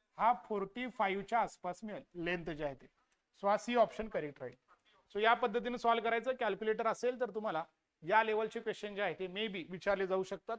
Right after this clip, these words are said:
त्यावेळेला हे अशा पद्धतीचे जे आहेत ते कॅल्क्युलेशन्स तुम्हाला जमली पाहिजे. Summation of latitude कसं करायचं आहे? एल कॉस थिटाची समेशन घ्यायची, डिपार्चर साठी काय करायची?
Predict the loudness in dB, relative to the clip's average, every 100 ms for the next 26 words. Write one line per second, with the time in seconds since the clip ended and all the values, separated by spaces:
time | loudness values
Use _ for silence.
0 | 0 0 2 0 -2 -4 -4 -6 -6 -8
1 | -10 -12 -4 -2 -4 -10 _ _ -4 0
2 | 0 0 -4 -4 -8 -4 -2 -2 -2 -4
3 | -6 -6 -4 -4 -2 -2 0 0 -2 -4
4 | -8 -8 -6 -2 -2 0 -2 -4 -8 _
5 | _ _ _ -10 -4 -2 -2 0 2 2
6 | 0 -4 -2 -2 -4 -8 -8 -8 -8 -8
7 | -8 -8 -14 -20 _ _ _ _ _ _
8 | _ _ _ -12 -2 2 2 -2 -2 -4
9 | 0 0 0 0 -2 -4